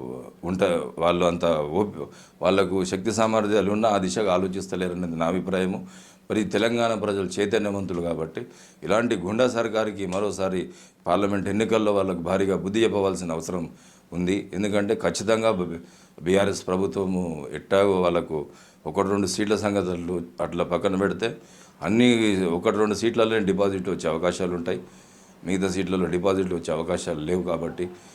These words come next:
ముఖ్యంగా ఫోన్ ట్యాపింగ్ వ్యవహారం అనేది అది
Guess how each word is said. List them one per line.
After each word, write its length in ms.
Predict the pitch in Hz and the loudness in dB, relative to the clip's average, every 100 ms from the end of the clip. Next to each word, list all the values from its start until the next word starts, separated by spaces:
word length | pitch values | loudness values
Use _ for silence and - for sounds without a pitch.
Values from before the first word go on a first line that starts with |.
| - - - | -20 -20 -10
ముఖ్యంగా 480 | 90 87 117 113 107 | -8 -2 0 2 0
ఫోన్ 260 | 92 101 98 | -2 -6 0
ట్యాపింగ్ 360 | 101 95 95 | 0 0 -4
వ్యవహారం 420 | 90 101 110 110 101 | 0 2 2 2 0
అనేది 380 | 101 90 85 85 - - - - | -2 -2 -4 -8 -20 -20 -18 -2
అది 280 | 85 85 | 0 2